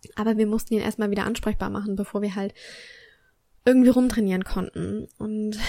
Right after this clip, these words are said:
gerade wenn ein Hund irgendwie Ver-, auf-, Verhaltensauffälligkeiten zeigt, dann kann man die Blüten super ergänzend zum Training einsetzen, um ihn eben ansprechbar zu machen. Und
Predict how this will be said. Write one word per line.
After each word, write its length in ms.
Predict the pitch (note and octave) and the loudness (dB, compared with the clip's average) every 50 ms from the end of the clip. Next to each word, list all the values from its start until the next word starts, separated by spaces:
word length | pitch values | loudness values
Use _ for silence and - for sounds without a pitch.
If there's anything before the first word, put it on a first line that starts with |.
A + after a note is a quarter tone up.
| - - - - | -4 -6 -6 -6
gerade 360 | - A3+ A3+ A3+ A#3+ C4+ B3 | -6 -4 -2 0 0 0 2
wenn 200 | A#3+ A3+ A#3 A#3 | 2 2 0 0
ein 40 | A3 | 0
Hund 240 | B3+ C#4+ C#4+ C#4 - _ | 0 0 0 -2 -2 _
irgendwie 600 | A#3+ A#3 A#3 A3+ A3+ A3 A3+ A3+ A3+ A3+ A3 A3+ | -2 0 0 0 0 2 2 2 2 2 0 0
Ver-, 220 | - - A#3+ - | -2 -2 -2 -2
auf-, 320 | - A3 A3+ - - - _ | -2 -2 -4 -8 -14 -20 _
Verhaltensauffälligkeiten 1040 | - - A#3 A3 A#3 - A#3 - - A3 - A3 G#3+ G#3+ - - - G#3+ - G#3+ G#3+ | -4 -2 0 2 2 0 0 -2 -6 -4 -2 0 -2 -2 -2 -4 -6 -6 -6 -4 -6
zeigt, 460 | - - A3+ G#3+ G#3+ A3 A3+ A3 - | -4 -4 -2 0 0 0 -2 -2 -6
dann 100 | - G#3+ | -10 -8
kann 200 | - - - G#3+ | -6 -6 -4 -4
man 100 | G#3+ G#3+ | -2 -2
die 100 | G#3+ G#3+ | -2 -4
Blüten 360 | G#3 G#3+ G#3+ A3 - - A3 | -2 -2 -4 -4 -4 -6 -10
super 720 | A3+ - - - A#3+ B3 C4 C4+ C4 - - B3 A#3+ A#3+ - | -10 -10 -6 -2 -2 0 0 0 2 2 2 2 2 -2 -2
ergänzend 580 | - G#3 - G3 G3+ A3 A3+ - - A3 - | -6 -6 -4 -4 -4 -4 -4 -6 -8 -8 -6
zum 140 | - A3 G#3+ | -6 -8 -8
Training 420 | - - - A#3 B3 A#3 F#3+ - | -6 -4 -4 -2 -2 -2 -4 -4
einsetzen, 640 | C#4+ - - G3+ G3+ - G#3 G3 - - G#3 G#3 F#3+ | -6 -6 -6 -6 -6 -8 -10 -10 -8 -6 -6 -6 -4
um 180 | _ C#4+ E4+ G#4+ | _ 2 4 4
ihn 140 | F4+ - - | 4 4 2
eben 160 | - G#3 - - | -4 -6 -4 -2
ansprechbar 560 | F#3+ G3+ F#3+ - - G3 - - - - G3+ | -4 -4 -2 -4 -8 -8 -8 -8 -12 -10 -10
zu 100 | - - | -8 -6
machen. 320 | F#3 F#3 F3+ F#3 - - - | -6 -6 -6 -8 -10 -10 -10
Und 220 | - - G#3 | -10 -10 -12